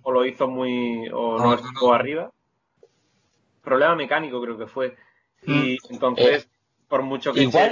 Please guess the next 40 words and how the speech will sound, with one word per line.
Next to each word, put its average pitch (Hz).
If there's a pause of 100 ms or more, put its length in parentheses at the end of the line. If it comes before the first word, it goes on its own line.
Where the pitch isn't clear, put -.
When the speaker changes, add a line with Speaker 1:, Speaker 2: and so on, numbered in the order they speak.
Speaker 1:
se 131
Speaker 3:
espérate, 208
Speaker 1:
aquí 254
Speaker 3:
que 170
igual 175
por 180
el 208
Speaker 1:
no 185
creo 156
Speaker 3:
calendario 151
este -
Speaker 1:
que -
Speaker 3:
variable 165
que 156
hemos 156
tenido, 151 (460)
por 131
el 123
calendario 135
este 180
variable 151
que 131
hemos 131
tenido, 139 (420)
igual 127
nos 165
ha -
aumentado, 156
y 135
espérate 180
a 185
ver 160
que 143
Neil 143
Solano 131
sea 127
campeón 120
de 113
tierra 110
ya. 123